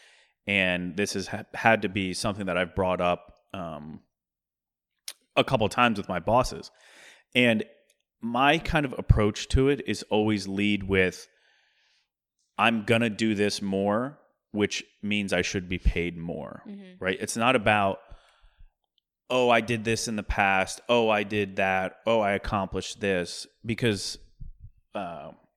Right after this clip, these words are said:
Speaker 1: y-, your bosses aren't gonna be looking for things you've already done to, um, pay you more for, because that's already value that you've provided
Speaker 2: And they
Speaker 1: to
Speaker 2: know
Speaker 1: their
Speaker 2: that.
Speaker 1: company.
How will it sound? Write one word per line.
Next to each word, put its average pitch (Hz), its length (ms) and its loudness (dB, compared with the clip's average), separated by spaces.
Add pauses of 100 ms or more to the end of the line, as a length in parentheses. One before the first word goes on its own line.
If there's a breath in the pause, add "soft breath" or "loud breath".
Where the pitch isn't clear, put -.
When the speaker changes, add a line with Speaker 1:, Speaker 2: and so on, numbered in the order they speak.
(380)
Speaker 1:
y-, - 180 -14
your 107 160 -6
bosses 123 500 6
aren't 120 200 -2
gonna 110 180 -4
be 95 500 -4
looking 107 440 -4
for 101 600 -4 (720 soft breath)
things 123 280 -2
you've 104 120 -4
already 101 240 4
done 95 380 -2
to, 87 380 -6 (320)
um, 82 320 -10 (120)
pay 113 140 2
you 117 120 4
more 139 200 0
for, 170 200 -2
because 127 300 -2
that's 117 180 2
already 120 320 0
value 101 440 -2
that 95 120 -4
you've 95 220 -8
provided 92 500 -2
Speaker 2:
And 214 80 -2
they - 60 -6
Speaker 1:
to 165 60 -2
Speaker 2:
know 170 60 0
Speaker 1:
their 185 100 2
Speaker 2:
that. - 140 -4
Speaker 1:
company. - 360 -10